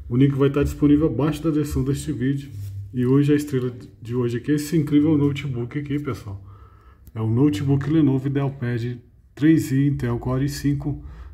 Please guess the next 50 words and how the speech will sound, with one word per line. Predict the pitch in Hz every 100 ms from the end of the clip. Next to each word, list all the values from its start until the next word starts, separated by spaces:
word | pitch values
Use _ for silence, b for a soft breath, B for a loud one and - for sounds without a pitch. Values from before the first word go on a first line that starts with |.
| B
com | -
oito | 147 147
gigas | 143 143
de | 143
ram, | 143 131 143
duzentos | 135 123 147
e |
cinquenta | - 143 143
e |
seis | 139 - 127
gigabytes | 120 127 127 113 110
de | - 110
S | 107 -
S | 131 131 160 151
D, | 143 147 - B B B B -
tela | 127 131
de | 120
quinze | 117 156 135
vírgula | 139 170
seis | 165 165 165
com | 165 185
Windows | 185 185 135
onze, | 143 156 147
o | - 156
modelo | 170 131 135 131
oito | 160 160
dois | 131 139 135
B | 156 147 139
S | 147 - 135
zero | 120 147 139
zero | 123 139 117
zero | 110 135 139 113
G | 127
B | 143 135
R. | 117 107 98 73 - - - - B B B B B
Esse | 120 -
é | 131
o |
modelo, | 151 147 151 165 - B B B B B _
aí | 139 147
com | 160
desconto | 160 - 147 139 -
aí | 131 117
de | 113 120
dez | 117 139 151
por | -
cento | 139 135
no | 147
Pix, | 165 175 175
pessoal. | - 110 -